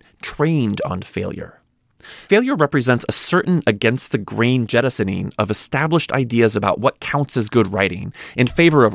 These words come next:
rogue, original, attention-capturing, and intentional art. To fail willingly in writing is to be empowered by the possibilities that emerge. It is to trust oneself and one's ideas,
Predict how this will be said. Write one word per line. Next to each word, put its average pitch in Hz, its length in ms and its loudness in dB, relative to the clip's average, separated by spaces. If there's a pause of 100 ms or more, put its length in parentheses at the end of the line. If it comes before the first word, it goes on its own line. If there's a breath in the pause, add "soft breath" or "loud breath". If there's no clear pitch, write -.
(120)
rogue, 110 480 4 (100)
original, 107 560 0 (160 loud breath)
attention-capturing, 127 1120 -2
and 107 140 -2
intentional 104 760 -6
art. - 380 -8 (800 loud breath)
To 147 100 -2
fail 170 400 2
willingly 147 600 2
in 117 220 -4
writing 127 360 -4
is - 180 -6
to 123 100 -2
be - 200 -6
empowered 180 640 -2
by 117 160 0
the 113 100 -2
possibilities 143 920 0
that 95 120 0
emerge. 107 640 -6 (760 loud breath)
It 208 120 6
is 220 160 -2
to 113 100 -2
trust - 460 -2
oneself 180 680 2
and 160 280 2
one's 151 260 2
ideas, 107 640 0